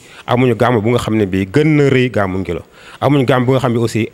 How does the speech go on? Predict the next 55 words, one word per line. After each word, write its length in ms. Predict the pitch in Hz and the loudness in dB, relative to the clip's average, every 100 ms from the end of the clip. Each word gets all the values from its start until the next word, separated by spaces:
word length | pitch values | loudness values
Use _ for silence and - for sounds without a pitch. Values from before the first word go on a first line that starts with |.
| - | -8
wala 260 | 156 131 131 | -2 0 2
événement 380 | 131 123 113 110 | 0 0 0 0
boo 80 | 113 | 0
xam 160 | 107 | -2
ne 60 | 101 | -2
ëpp 200 | 190 190 | -2 0
na 120 | 170 165 | 0 0
importance 580 | 151 131 - 113 139 - | 0 0 -2 -2 -4 -2
donc 220 | 107 104 | -2 -2
bu 160 | 104 101 | -4 -2
Ngilo. 220 | 107 90 - - - - - | -2 -4 -8 -18 -20 -16 -2
Kon 260 | 147 180 269 - | 0 0 -4 -8
lépp 260 | 117 156 160 | -2 0 2
lu 80 | 156 | 0
nga 60 | |
xam 160 | 120 139 | 2 0
ne 120 | 131 | 2
rek 160 | 110 123 - | 2 -2 -4
aussi 260 | 139 123 113 | -2 0 2
mairie 300 | 151 147 107 | 2 2 2
war 120 | 123 | 0
na 120 | 123 | 0
ko 100 | 120 107 | 0 0
war 140 | 120 | -2
a 60 | 117 | -2
taxawee, 360 | - 101 101 - - - - | -4 -2 -4 -6 -16 -12 -2
engagement 480 | 135 143 135 123 120 | 0 0 0 0 0
aussi 140 | 127 110 | 0 -2
bu 100 | 127 | 0
nga 80 | |
xam 140 | 135 120 | 0 -2
ne 60 | |
jël 100 | 120 | 0
nañ 80 | 120 | 0
ko 80 | 101 | -2
fa 80 | 101 | -4
rek, 80 | 101 | -4
incha 260 | - 123 101 | -2 0 0
allah 160 | 98 98 | -2 -4
dinañ 300 | 107 107 98 | -4 -4 -2
jéem 220 | 110 123 | 0 0
a 20 | |
fas 240 | 120 139 - | -2 -4 -2
yéene 240 | 95 104 - - - | -4 -4 -10 -20 -12
matale 400 | 101 131 139 120 | -4 -2 0 0
ko 100 | 101 | -2
bu 120 | 101 | -4
bés 200 | 101 113 | -4 -4
ba 280 | 95 92 123 - | -2 -4 -4 -6
lépp 280 | 120 139 - | -2 -2 -2
nekk 240 | 110 107 - | -4 -4 -6
ci 80 | 104 | -4
jàmm 200 | 92 82 | -4 -6
ak 100 | - | -8
salaam. 260 | - 71 | -8 -8